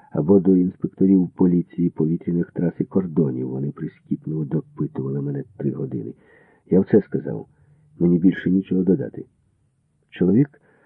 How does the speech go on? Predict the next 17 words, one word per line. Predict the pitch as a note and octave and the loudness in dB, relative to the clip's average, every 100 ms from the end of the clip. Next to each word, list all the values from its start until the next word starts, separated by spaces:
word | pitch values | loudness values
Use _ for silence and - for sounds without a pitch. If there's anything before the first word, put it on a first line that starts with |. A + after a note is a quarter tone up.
| _ - | _ -2
ледь | F2 C#3 - | 4 4 4
помітно | - G#2+ B2 C#3 A2+ | 0 2 2 0 -2
кивнув | F#2+ - F2 D2+ G#2 G#2+ | -2 0 2 2 0 0
головою, | D2+ C#2 C2 C#2 E2 A2 _ _ _ - | -4 -6 -4 -2 -4 -8 _ _ _ -12
дістав | F2 F2+ - C3 | -4 -4 4 2
з | - _ | 2 _
піджака | - D2 E2 E2+ - - E2+ C#2 C2+ | 0 0 0 -4 -4 -4 -2 -2 -4
і | C2 B1+ | -8 -8
поклав | - D#2 D#2+ D2+ | -8 -4 -4 -4
на | C#2+ | -8
стіл | _ C2+ C2 | _ -8 -8
службове | - E2 D2+ D#2 C2 - | -6 -6 -6 -6 -6 -6
посвідчення. | - - - - - - G#2 - _ _ _ _ _ _ _ _ - | -10 -10 -12 -12 -12 -10 -10 -12 _ _ _ _ _ _ _ _ -12
«Дивізійний | - B2+ C#3+ E3+ C#2+ - | -4 -2 0 -2 -2 -4
комісар | - D#2+ - C#2+ C#2 | -6 -8 -8 -10 -8
Дарке | C2 D2 - - A2+ B2 - _ _ _ _ _ _ - | -8 -8 -8 -2 -2 -2 -10 _ _ _ _ _ _ -6
із | - F#2 | 0 0